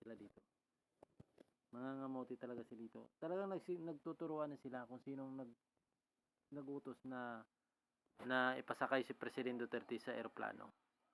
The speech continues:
Talagang may malaking tao diyang nag-uutos talaga. At saka, yan ang pinagtatakpan nila. Kung ano-anong pinapalusot nila, mga kabanat.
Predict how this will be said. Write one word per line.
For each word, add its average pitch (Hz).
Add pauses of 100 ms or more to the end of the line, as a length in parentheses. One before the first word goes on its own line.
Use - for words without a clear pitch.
Talagang 143
may 147
malaking 139
tao 123
diyang 120
nag-uutos 107
talaga. 107 (800)
At 120
saka, 113
yan 135
ang 120
pinagtatakpan 120
nila. 113 (160)
Kung 120
ano-anong 143
pinapalusot 131
nila, 120
mga 113
kabanat. -